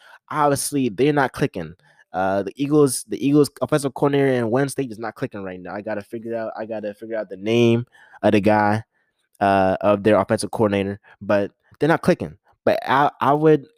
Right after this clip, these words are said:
I, I would really just, I really just change the offensive coordinator, change the coaching before I would change the player first. Is you can always get a new coach. I don't know if you can, I don't know if you can always get,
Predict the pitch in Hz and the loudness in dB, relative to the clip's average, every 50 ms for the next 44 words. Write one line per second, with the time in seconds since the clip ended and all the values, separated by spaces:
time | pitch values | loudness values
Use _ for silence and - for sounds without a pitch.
0 | _ - - 131 127 - - - 139 143 143 143 160 165 156 143 135 147 151 135 | _ -2 0 0 0 2 2 2 2 2 4 4 2 2 0 -2 -2 -4 -4 -4
1 | - - - - _ _ _ _ - - - - - - - - - - - 120 | -6 -10 -14 -16 _ _ _ _ -12 -10 -10 -10 -10 -16 -18 -20 -18 -8 -4 0
2 | 135 156 147 143 123 127 139 131 117 - - _ _ _ _ _ _ _ _ _ | 0 2 0 0 0 0 -2 -2 -2 -6 -14 _ _ _ _ _ _ _ _ _
3 | _ _ _ _ _ _ _ _ - - - _ _ _ _ _ _ - - - | _ _ _ _ _ _ _ _ -20 -20 -20 _ _ _ _ _ _ -8 -4 -2
4 | 143 151 131 127 120 - 156 135 123 - - - 190 185 147 120 117 110 110 - | -2 0 2 0 0 0 -2 -4 -4 -4 0 2 2 2 2 2 0 -2 -4 -4
5 | - 143 147 123 117 - - 170 180 - - 120 110 101 - - 120 110 110 104 | -4 -6 -4 -4 -4 -2 0 0 0 0 0 -6 -8 -8 -6 -4 -4 -2 -2 -4
6 | - - - 131 120 117 113 101 95 _ - 104 101 98 98 95 _ - - 123 | -6 -8 -8 -8 -8 -8 -8 -10 -12 _ -8 -8 -6 -6 -8 -10 _ -8 -4 -4
7 | 120 113 95 87 - - - 127 98 - - - 82 - 120 135 139 - 117 - | -2 -2 -2 -4 -8 -8 -8 -8 -8 -8 -12 -14 -12 -6 -6 -6 -4 -4 -6 -4
8 | - 120 127 113 101 104 98 92 92 92 87 - - - 117 98 - 78 101 110 | -2 -2 -2 -2 -2 -4 -6 -4 -4 -8 -8 -8 -4 -4 -4 -4 -4 -8 -8 -6
9 | 104 95 98 95 87 95 - _ _ _ _ - 92 101 110 107 104 92 - 101 | -6 -6 -8 -8 -14 -14 -16 _ _ _ _ -4 -2 -2 -2 -2 -4 -4 -4 -6
10 | 101 - - 101 95 90 85 _ _ - 107 107 104 101 90 82 92 113 120 120 | -8 -8 -8 -10 -10 -10 -12 _ _ 0 2 2 4 2 0 0 2 2 4 4
11 | 101 - _ | 2 0 _